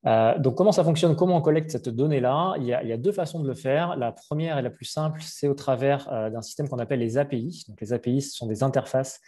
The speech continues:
qui sont mises en place par, euh, par les réseaux ou par n'importe quelle plateforme sur, euh, sur le digital et qui permettent d'avoir des connecteurs entre notre plateforme, en l'occurrence Mike Balthazar,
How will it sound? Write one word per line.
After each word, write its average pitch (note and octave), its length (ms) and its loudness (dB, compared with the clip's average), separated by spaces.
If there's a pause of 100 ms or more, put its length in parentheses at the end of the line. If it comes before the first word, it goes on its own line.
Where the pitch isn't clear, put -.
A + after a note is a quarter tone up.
(280)
qui - 100 -20
sont A#2+ 140 -4
mises C#3+ 180 4
en C#3 80 4
place C3+ 400 2
par, C#3 380 2
euh, G#2+ 540 -2
par A2 160 -4
les A2 100 -4
réseaux A2 300 -4
ou F3+ 60 -2
par G#2+ 120 -8
n'importe G#2+ 320 -12
quelle A2 260 0
plateforme A#2+ 400 -2
sur, G#2 220 -10
euh, G2+ 140 -4
sur - 160 -6
le - 20 -2
digital A2 420 0 (440)
et A2+ 60 0
qui A#2 100 -2
permettent C3+ 240 4
d'avoir B2 180 6
des A#2+ 80 4
connecteurs C#3+ 680 2
entre D3 540 -2 (340)
notre C#3 260 0
plateforme, C#3 440 -2
en A#2+ 60 -6
l'occurrence A#2+ 400 -8
Mike A2+ 100 -6
Balthazar, A2 480 -2